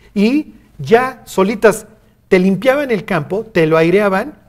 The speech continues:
y te lo fertilizaban. Entonces, sí, sí se entiende, o sea, a ver, estos, eh, las ovejas no las puedes perder, mi cuate, a menos de que cuando quieras, después de la cosecha, tú quieras alzar el rastrojo, tú quieras andar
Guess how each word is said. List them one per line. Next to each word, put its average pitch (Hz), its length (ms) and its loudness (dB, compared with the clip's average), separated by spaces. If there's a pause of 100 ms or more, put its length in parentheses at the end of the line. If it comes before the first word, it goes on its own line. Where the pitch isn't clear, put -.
y 175 100 -4
te 196 120 -2
lo 180 100 -2
fertilizaban. 165 920 -8 (1200)
Entonces, 247 440 -6 (240)
sí, 277 220 2
sí 247 320 -6
se 277 80 0
entiende, 240 420 2
o 220 60 2
sea, 240 320 -4 (320)
a 185 80 4
ver, 285 300 6
estos, - 400 -6
eh, 302 180 -10 (240)
las 247 240 2
ovejas 294 300 4
no 311 120 2
las 339 140 -2
puedes 370 240 -2
perder, 320 360 -2
mi 311 120 -2
cuate, 214 320 0
a 180 40 0
menos 247 220 2
de 226 100 0
que 160 200 -4
cuando 135 280 -6
quieras, 247 360 0 (880)
después 180 360 0
de 226 80 6
la 220 120 6
cosecha, 208 420 -2
tú 156 120 -10
quieras 170 260 -2
alzar 156 280 -2
el 151 80 -2
rastrojo, 156 720 -6 (520)
tú - 120 -2
quieras - 400 2
andar 170 560 0